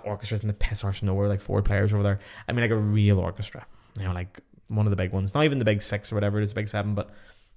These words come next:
like, a proper American orchestra. He's the first Korean principal flute in one, which is incredible to think. I thought that would have happened long ago. You know, classical music is, we'll just say it as it is, classical music is racist. It's always been racist, notoriously so. And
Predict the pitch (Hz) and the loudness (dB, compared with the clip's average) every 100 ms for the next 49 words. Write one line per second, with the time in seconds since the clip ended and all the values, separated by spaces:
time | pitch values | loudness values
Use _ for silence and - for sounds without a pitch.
0 | - 104 104 - 123 113 107 98 98 98 | -6 -2 2 4 6 6 4 4 2 2
1 | 95 95 110 104 - - - 110 101 101 | 2 0 -2 0 -2 -2 0 0 2 0
2 | 95 98 101 87 92 92 - 110 - 107 | 0 -4 -4 -4 -4 -6 -6 -6 -4 -4
3 | 104 - 104 135 127 104 101 110 - - | -2 0 0 2 0 0 0 -2 -4 -16
4 | - - - 113 117 107 101 98 98 95 | -20 -14 -4 -2 2 2 2 2 0 -2
5 | 95 98 104 107 - - - - - - | -2 0 0 -2 -6 -12 -14 -14 -20 -20
6 | - - - - - - - 139 143 - | -20 -20 -20 -20 -20 -20 -4 2 2 0
7 | - 139 143 151 117 - 104 - - - | 2 4 6 6 4 4 0 -4 -14 -20
8 | - - - - 117 123 123 110 104 165 | -20 -20 -20 -10 -2 2 6 6 8 6
9 | 190 - 127 - 113 107 92 92 87 - | 4 2 0 2 0 0 -2 -2 -2 -2
10 | - - - 104 - - 131 123 120 104 | -4 -10 -8 -8 -6 2 6 8 6 4
11 | 98 98 95 98 101 - 110 110 98 - | 0 0 -2 -2 -6 -4 0 2 2 2
12 | 120 123 127 110 101 - 95 98 101 - | 2 4 4 2 -2 -4 -4 -4 -6 -14
13 | - - - - - - 107 107 107 107 | -20 -20 -20 0 2 4 6 6 6 4